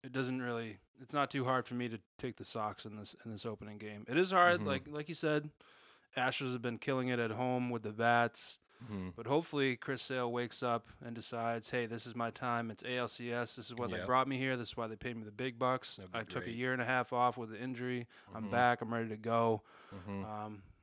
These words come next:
Speaker 1: and Framber Valdez's stats so far in the postseason are not inspiring.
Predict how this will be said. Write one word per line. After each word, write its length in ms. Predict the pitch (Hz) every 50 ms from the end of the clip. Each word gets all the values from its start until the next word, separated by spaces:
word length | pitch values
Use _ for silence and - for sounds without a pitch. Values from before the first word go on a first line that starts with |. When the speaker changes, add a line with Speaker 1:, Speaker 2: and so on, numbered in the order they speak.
| - - -
Speaker 1:
and 300 | 120 110 107 104 101 95
Framber 300 | - - 120 120 120 120
Valdez's 540 | 107 117 113 117 117 117 120 113 104 110 104 -
stats 260 | - 120 113 117 117 -
so 120 | - 110
far 180 | 104 - 113 113
in 60 | 107
the 60 | 107
postseason 640 | 95 - 113 113 - - - 123 117 113 110 120 107
are 100 | 101 101
not 200 | 104 104 104 95
inspiring. 720 | 104 101 - - - 120 117 117 117 117 117 117 113 110